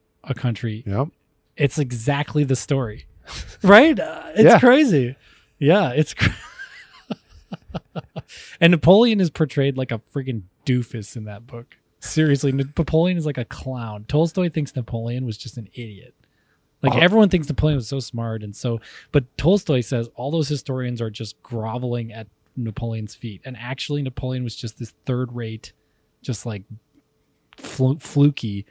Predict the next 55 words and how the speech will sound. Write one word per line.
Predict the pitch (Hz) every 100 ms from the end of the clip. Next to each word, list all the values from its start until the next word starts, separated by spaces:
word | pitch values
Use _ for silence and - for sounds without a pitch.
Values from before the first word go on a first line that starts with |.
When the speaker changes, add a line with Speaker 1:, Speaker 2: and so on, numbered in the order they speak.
| _ _
Speaker 1:
who | -
just | 135 143 -
ended | 135 135 135 123
up | 120 107 _ _ -
as | 127 113
the | 110
dictator | 131 - 127 113
because | 110 110 120
of, | 110
like, | 110 -
the | 113
random | 101 107 107 113 110
Speaker 2:
Failed | 117 104
upwards. | 104 98 110 104 113
Speaker 1:
walk | 117 113 -
of | 110
Speaker 2:
Yeah. | 107
Speaker 1:
history. | 101 95 110 95
Yeah, | 113 113 95 110
yeah. | 120
Speaker 2:
Yeah. | 104 95 - _ _ _ -
Well, | 127 135
Speaker 1:
Yeah. |
Speaker 2:
my, | 127 123 -
I | - 110
mean, | 107 107
I'm | 104
asha-, | 104 - 123 -
not | 113 104
ashamed, | 92 - 101 104
but | 107 95 -
it, | 76 - _ _
I'll | 120 120
be | 120
honest | 113 107
that | 120 113
my | 117 110 107
strongest | - - 120 120 113 98 -
impression | 117 104 110 - 107
of | 104
a | 107
Napoleon | 107 101 117 110 107 101 101 _ _ _ -
image | 117 107 98 104
is | 110 98 - - _ _ _
from, | - 113
like, | 110 104 107
Bill | 113 107
and | 104
Ted's | 117 104
Excellent | 110 - 113 104
Adventure, | 104 117 107 104
where | 101 98
he | 117 120 120
is | 113
a | 110